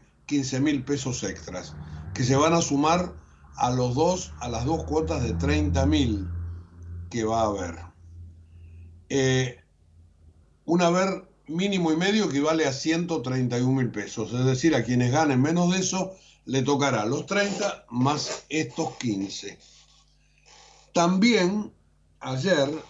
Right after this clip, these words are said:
el ministro sumó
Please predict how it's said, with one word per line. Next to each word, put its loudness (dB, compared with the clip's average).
el -2
ministro 0
sumó 0